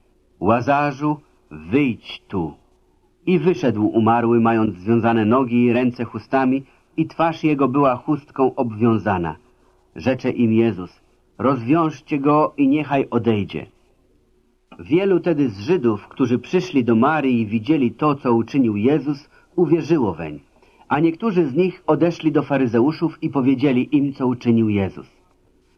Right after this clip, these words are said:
Zebrali tedy radę przedniejsi kapłani i faryzeusze i mówili: „Cóż uczynimy, albowiem człowiek ten wiele cudów czyni? Jeśli zostawimy go tak, wszyscy uwierzą weń i przyjdą Rzymianie i zabiorą świątynię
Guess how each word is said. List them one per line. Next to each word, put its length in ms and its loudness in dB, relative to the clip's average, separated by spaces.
Zebrali 520 0
tedy 280 0
radę 400 0
przedniejsi 600 -4
kapłani 600 0
i 40 0
faryzeusze 880 0
i 120 2
mówili: 480 0
„Cóż 280 -2
uczynimy, 560 0
albowiem 420 2
człowiek 400 -2
ten 260 0
wiele 340 0
cudów 420 -2
czyni? 360 -10
Jeśli 360 0
zostawimy 560 0
go 140 2
tak, 360 -4
wszyscy 480 -2
uwierzą 540 2
weń 300 -2
i 120 2
przyjdą 420 0
Rzymianie 580 2
i 180 -4
zabiorą 440 2
świątynię 720 0